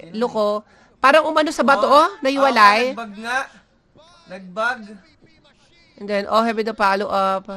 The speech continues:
Speaker 2: This is actually very good, ano, ah, engage, ah. From Blacklist.
Speaker 1: Oh.
Speaker 2: Kasi alam
Speaker 1: Lumayo,
Speaker 2: nila na,
Speaker 1: lumayo
Speaker 2: ano,
Speaker 1: yung S S, sobrang crucial, no?
Speaker 2: nag-clear yung, ano, nag-clear yung Brody. Alam nilang papunta pa lang yung Brody.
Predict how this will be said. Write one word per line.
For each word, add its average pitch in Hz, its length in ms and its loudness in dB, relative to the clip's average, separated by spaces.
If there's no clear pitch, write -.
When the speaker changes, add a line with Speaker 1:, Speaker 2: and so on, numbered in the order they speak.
Speaker 2:
This 220 160 -10
is 240 100 -8
actually 240 320 -4
very 226 240 -4
good, 208 300 -8
ano, 214 240 -8
ah, 190 100 -6
engage, 185 380 -10
ah. 165 160 -14
From 214 180 -8
Blacklist. 180 680 -6
Speaker 1:
Oh. 214 300 -14
Speaker 2:
Kasi 240 160 -4
alam 294 240 0
Speaker 1:
Lumayo, 294 80 -6
Speaker 2:
nila 294 160 0
na, 285 160 -2
Speaker 1:
lumayo 269 80 -2
Speaker 2:
ano, 233 160 -6
Speaker 1:
yung 214 160 -12
S - 80 -20
S, 226 240 -20
sobrang 208 240 -20
crucial, 202 480 -20
no? 196 160 -16
Speaker 2:
nag-clear 277 320 -4
yung, 311 240 -4
ano, 254 80 -2
nag-clear 262 400 -4
yung 233 80 -6
Brody. 190 400 0
Alam 226 160 -4
nilang 254 240 -6
papunta 247 240 -4
pa 233 160 -2
lang - 80 -4
yung 226 80 -6
Brody. 160 480 -6